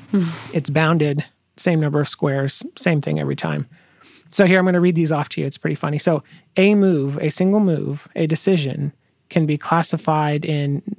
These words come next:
Speaker 2: nine different ways. <laughs> So, uh, brilliant, best move. I don't know what brilliant means versus best move. Excellent, good,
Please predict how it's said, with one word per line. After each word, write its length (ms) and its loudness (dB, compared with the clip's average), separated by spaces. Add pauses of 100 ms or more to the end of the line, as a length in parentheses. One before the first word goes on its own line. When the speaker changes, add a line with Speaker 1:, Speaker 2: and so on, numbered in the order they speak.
(120)
Speaker 2:
nine 360 2
different 280 0
ways. 340 -2 (680)
<laughs> 100 0 (600)
So, 380 2
uh, 220 2
brilliant, 680 2 (360)
best 440 0
move. 420 2
I 100 2
don't 120 4
know 80 2
what 140 0
brilliant 340 0
means 220 -2
versus 360 -2
best 320 -4
move. 360 -2 (360)
Excellent, 680 0 (100)
good, 400 0